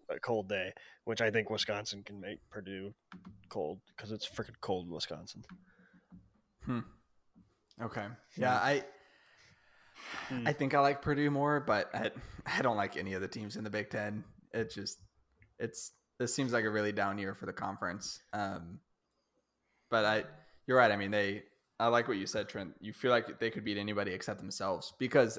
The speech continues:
Speaker 2: every single Big Ten matchup, I mean, that's the one thing you can say about 'em is every single Big Ten matchup is exciting because they're just, they're beating that, they're beating each other just nonstop. It's, there's no
Speaker 1: Yeah.
Speaker 2: cons-,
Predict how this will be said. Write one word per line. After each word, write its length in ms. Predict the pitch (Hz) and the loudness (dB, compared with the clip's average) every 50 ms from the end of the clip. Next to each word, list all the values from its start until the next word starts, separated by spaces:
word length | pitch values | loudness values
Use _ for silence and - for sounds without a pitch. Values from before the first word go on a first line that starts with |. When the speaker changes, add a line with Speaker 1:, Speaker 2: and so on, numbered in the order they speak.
| - - | 0 0
Speaker 2:
every 240 | 127 127 123 135 127 | 2 2 4 2 2
single 320 | - - 135 123 123 120 | 2 0 2 4 4 4
Big 200 | 113 120 117 110 - | 4 2 0 0 -2
Ten 180 | - 117 107 | -4 -4 0
matchup, 360 | 98 101 120 - - - - - - | 0 0 0 0 -2 -6 -4 -4 -4
I 60 | 104 | -4
mean, 100 | 110 107 | -2 -2
that's 160 | 110 113 - | -2 -2 -2
the 60 | - 120 | -2 -2
one 120 | 117 113 | -2 -2
thing 120 | 120 113 | -2 -4
you 80 | 110 107 | -6 -6
can 180 | - 113 104 107 | -6 -6 -8 -6
say 200 | - - 107 110 | -4 -2 -2 0
about 240 | 107 101 95 95 | 2 0 0 0
'em 100 | 90 92 | -2 -4
is 200 | 92 87 87 - - _ _ _ _ _ _ _ | -4 -6 -8 -10 -14 _ _ _ _ _ _ _
every 200 | 113 123 120 120 | 0 2 2 2
single 240 | 113 - 131 120 113 | 2 0 0 0 0
Big 220 | 104 - 110 107 - | 0 0 -2 -2 -4
Ten 160 | - 92 95 | -6 -4 0
matchup 340 | 101 98 113 - 104 87 - | 0 0 0 0 -4 -8 -8
is 100 | 78 - | -10 -8
exciting 460 | - - - 92 92 73 71 67 - - _ - - - _ _ _ _ _ | -8 -4 -2 -2 -2 -2 -4 -10 -14 -18 _ -20 -20 -20 _ _ _ _ _
because 460 | - - - - 95 87 - - - - _ _ _ _ _ _ _ _ _ _ _ _ _ _ _ - | -14 -6 -6 -4 -4 -4 -8 -10 -12 -14 _ _ _ _ _ _ _ _ _ _ _ _ _ _ _ -8
they're 220 | 98 104 120 113 110 | -2 0 2 2 2
just, 280 | - 110 104 - - _ _ _ | -2 -6 -8 -8 -12 _ _ _
they're 140 | 123 123 117 | 0 0 0
beating 260 | 120 135 131 135 127 | 2 0 0 2 4
that, 160 | 113 104 - - - | 2 2 2 0 0
they're 140 | 123 127 120 | 2 2 4
beating 200 | 110 139 143 135 | 4 2 2 2
each 160 | 120 104 - | 0 0 0
other 200 | 120 104 104 104 107 | -2 0 0 -2 -4
just 240 | 107 110 - - | -6 -8 -8 -4
nonstop. 520 | 117 113 107 104 113 - - 110 101 - - - | -2 0 0 0 -2 -2 0 0 0 0 -2 -6
It's, 300 | - - - - - - - - - _ _ - - _ _ | -8 -6 -4 -6 -6 -6 -10 -18 -20 _ _ -20 -20 _ _
there's 160 | - 110 110 113 | -6 -6 -2 0
no 120 | 127 123 | 0 0
Speaker 1:
Yeah. 40 | 120 | 2
Speaker 2:
cons-, 220 | - 117 107 - | 0 -4 -8 -8